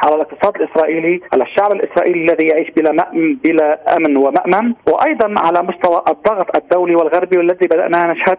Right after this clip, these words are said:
أن مزاجه بدأ يتغير تجاه إسرائيل وتجاه هذه الحرب. فإذا عسكريًا إسرائيل،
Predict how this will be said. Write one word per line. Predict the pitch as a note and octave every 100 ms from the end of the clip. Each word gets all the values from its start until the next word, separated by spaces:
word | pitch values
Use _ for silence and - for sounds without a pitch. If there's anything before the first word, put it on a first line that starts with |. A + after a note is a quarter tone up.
| -
أن | E3+ E3
مزاجه | E3 G3+ G3+
بدأ | E3 E3 E3+ D#3 D3+
يتغير | D3 D3 E3+ A3+ D#3
تجاه | - B2+ C#3+ - -
إسرائيل | D3 D3+
وتجاه | C3+ C3+ C#3+
هذه | C3 C#3 C3
الحرب. | B2 - A#2 - _ -
فإذا | B2+ - - F#3 G#3 A#3 B3+ -
عسكريًا | - D3+ - F3 A3+ G3+ D#3 B2 - - - -
إسرائيل، | - D#3+ F3 F3+ D3+